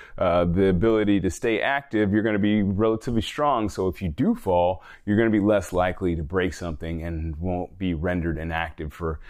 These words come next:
a long period of time. So that's number two, stay active. Number three, social circles. <laughs> In this country,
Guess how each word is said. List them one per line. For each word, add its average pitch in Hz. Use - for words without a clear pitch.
a 90
long 80
period 78
of 71
time. 76
So 131
that's 143
number 151
two, 120
stay 107
active. 104
Number 123
three, 139
social 226
circles. 85
<laughs> -
In 143
this 185
country, 156